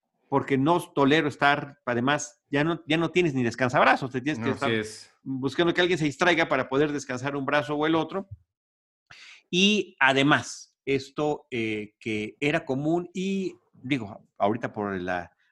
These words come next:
Speaker 1: pandemia global de covid diecinueve no hay estas situaciones, pero antes de que eso sucediera, em, y desde que empezaron a cobrar por maleta para viajes a Estados Unidos y Canadá,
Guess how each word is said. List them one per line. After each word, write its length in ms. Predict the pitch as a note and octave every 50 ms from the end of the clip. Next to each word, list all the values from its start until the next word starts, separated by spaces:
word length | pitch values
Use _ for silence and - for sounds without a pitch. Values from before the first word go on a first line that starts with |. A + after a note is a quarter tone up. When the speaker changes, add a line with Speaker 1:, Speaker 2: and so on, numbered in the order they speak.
| _
Speaker 1:
pandemia 420 | _ A2+ A2 A2 C3 C3 B2 A#2+ A2
global 340 | A2 A2+ A2+ A#2+ A#2 A#2 G#2+
de 460 | G#2 G2 F#2+ F#2+ F#2 F#2 G2 A#2 _ _ _
covid 280 | - A#2+ A#2 A2 A2+
diecinueve 640 | A#2+ B2 A2+ A#2 A#2+ A#2 A2+ A2 G#2+ A#2 A2+ G#2+ - - - - _ _
no 260 | _ A2+ A#2 C3 C3+ C#3
hay 380 | C#3+ D3 C#3+ B2+ A#2 A#2+ - G#2
estas 240 | G#2+ G2+ - A#2+ A2+
situaciones, 440 | - A#2 - A2+ G#2 A#2+ B2 C3+ B2+
pero 380 | _ C3+ A#2+ A#2 A2+ A#2 - -
antes 280 | B2+ C#3 C#3+ C#3 D#3 C3
de 100 | C3 B2+
que 80 | - B2+
eso 140 | B2 D3
sucediera, 600 | C3+ B2 B2 C3 B2+ B2 C3 B2+ A#2+ C#3 D#3+ - _ _ _ _ _ _ _ _ _ _ _ _ _
em, 640 | B2+ A2+ A2 A2 G#2+ A2 A2 A2 A2 A2 G#2+ A2 - _ _ _ _ _ _ _ _ _ _ _ _ _ _ _ _ _ _ _ _ _ _
y 140 | - D3+ D3+
desde 320 | C#3+ C#3+ B2 B2+ C#3 C3
que 160 | - C#3+ C3
empezaron 460 | B2+ A#2 A#2+ C3 B2+ - C#3+ D3+ D#3+ D#3+
a 120 | D3 -
cobrar 460 | - B2+ A#2+ A#2+ C3 C3+ C#3 C3+ C3+
por 160 | - C#3+ C3
maleta 720 | A#2+ A#2 A2 G#2+ A2+ B2 C#3+ C#3+ C3+ - C3 B2 A#2 - _ _ _ _ _ _
para 200 | - A2+ A2 A2
viajes 200 | A#2 C#3 C3+ C#3+
a 20 | B2+
Estados 220 | - - B2 A#2 B2
Unidos 180 | C3 B2+ B2+
y 60 | A#2+
Canadá, 420 | - A#2+ A2+ A2+ A2 C3 D3 D3